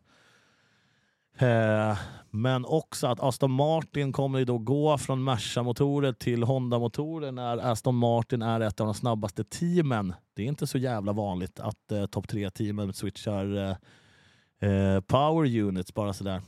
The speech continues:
Så det ska bli spännande att se. Det är ju alltså om tju-, ja, det är tjugohundratjugosex, det är alltså tre år. Det är också när det nya reglementet väl dunkar in, så då ska all, hela den här cirkusen göras om igen.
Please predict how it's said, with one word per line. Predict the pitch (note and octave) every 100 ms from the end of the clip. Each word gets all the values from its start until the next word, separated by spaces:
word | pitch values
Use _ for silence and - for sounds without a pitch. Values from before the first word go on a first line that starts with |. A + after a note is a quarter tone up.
| -
Så |
det | C3
ska | -
bli | F#3 F3+
spännande | - D#3 C#3+ C3
att |
se. | - B2
Det | A#2
är | B2+
ju | C3+
alltså | B2 A2+ B2
om |
tju-, | A2+ C3 B2 A#2+ A#2+ A2+
ja, | B2 A2+
det | A2+
är |
tjugohundratjugosex, | G#2+ - B2+ A#2 A#2+ - - - - -
det | A2
är |
alltså | F2+ -
tre | -
år. | G2
Det | G2
är | A2+
också | A2 A2+
när | A2
det | G#2+
nya | A#2 A2+ A2 A2+
reglementet | A2 G#2 G#2+ A#2 G2 - A#2+ G#2
väl | F2+
dunkar | F#2+ F#2+ F#2 F#2+
in, | F#2 F2+
så | G2+
då | F#2+
ska | F#2 A2
all, | G#2 G#2
hela | A#2 A2
den | G2+
här |
cirkusen | F#2 A#2+ A2 - F#2+ G2
göras | G2 F#2
om | F#2+ G2
igen. | G#2+ B2 F#2